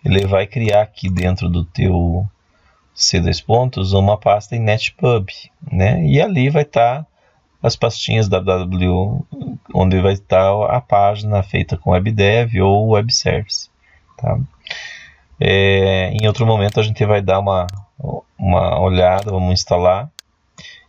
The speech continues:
e fazer alguns testes. A princípio só conhecer como é o, o servidor da Alpha Server nesse vídeo. Espero que tenham gostado, né? Toda vez quando for desligar, né, sempre dá um log off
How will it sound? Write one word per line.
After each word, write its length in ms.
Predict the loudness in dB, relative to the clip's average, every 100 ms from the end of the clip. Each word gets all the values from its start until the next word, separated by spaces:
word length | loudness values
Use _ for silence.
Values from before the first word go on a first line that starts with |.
| _
e 60 | -4
fazer 300 | -2 0 -2
alguns 280 | 0 -2 -2
testes. 580 | -6 -6 -8 -12 -10 -4
A 120 | -2
princípio 480 | 0 0 0 -2 -2
só 360 | 2 2 2 -4 -10 _ -12 -10 -10 -14 -2
conhecer 500 | 0 2 0 -4 -2
como 320 | 2 2 4
é 240 | 2 2
o, 380 | 0 0 -2 -4
o 40 |
servidor 540 | -4 0 0 2 2 4
da 120 | 2
Alpha 180 | 0 -4
Server 600 | -4 -4 -2 -4 -6 -8 _ _ _ _ -2
nesse 260 | -2 0
vídeo. 360 | 0 -2 -2 -10 -16 _ _ _
Espero 280 | -4 -4 -4
que 80 | -4
tenham 140 | -2
gostado, 600 | 0 -2 -2 -2 -2 -6 _ _ _ _ _ _ _
né? 260 | -4 -4 -4 -4
Toda 220 | -2 0
vez 160 | -2 -4
quando 180 | -4 -2
for 180 | 0 0
desligar, 720 | 0 0 0 2 2 2 -2
né, 140 | -4 -6
sempre 300 | -6 -4 0
dá 160 | 0 0
um 60 |
log 200 | 0 0
off 320 | 2 2 0